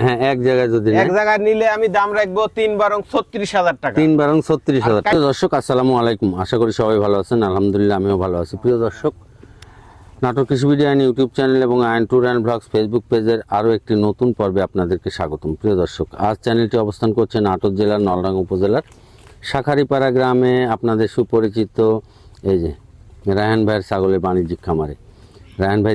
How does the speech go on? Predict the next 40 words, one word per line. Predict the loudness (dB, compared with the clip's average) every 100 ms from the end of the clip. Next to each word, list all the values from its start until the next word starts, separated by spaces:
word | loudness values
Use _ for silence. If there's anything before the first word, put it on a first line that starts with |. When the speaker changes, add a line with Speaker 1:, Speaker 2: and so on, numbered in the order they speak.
| 0
Speaker 1:
দীর্ঘদিন | 0 0 2 2 2
ধরে | 0 0 -2
অনলাইনে | -2 0 0 0 2
এবং | 2 2 0
অফলাইনে | -2 -2 -2 -4 -6 -4
ছাগল | 0 0 0
ক্রয় | 0 0 -2
বিক্রয়ের | -2 -2 -2
সাথে | -4 0 0
জড়িত। | -2 -6 -14 -14 -20 -20 -20 -6 -4
আজকে | -4 -2 0 2
রায়হান | 2 2
ভাইয়ের | 0 0
কাছে | 0 2
যে | 0 0
ছাগলগুলো | 0 2 4 4 2
আছে, | -2 -6 -8 -10 -20 -20 -4
আমি | 0 0
আপনাদেরকে | 0 0 0 -2 -2 -2
একটা | -2 -4 -4
একটা | -2 0
করে | 0 0
দাম, | 0 2 0 0
দর, | 0 0 0
জাত, | 0 -2 -2
বয়স | -2 -2 -6
সব | -6 -6
কিছু | -6 -4
জানানোর | -2 0 -2 -2
চেষ্টা | -4 -2 -4
করব। | -4 -8 -20 -20 -20 -8 -8
আজকে | -2 0
এই | 2
যে | 0
রায়হান | 0 0 0
ভাইয়ের | -2 -4
কাছে | -6 -2 0
অনেক | 0 -2 -6 -2
ফ্রেশ | -2 -2
ফ্রেশ, | -2 -2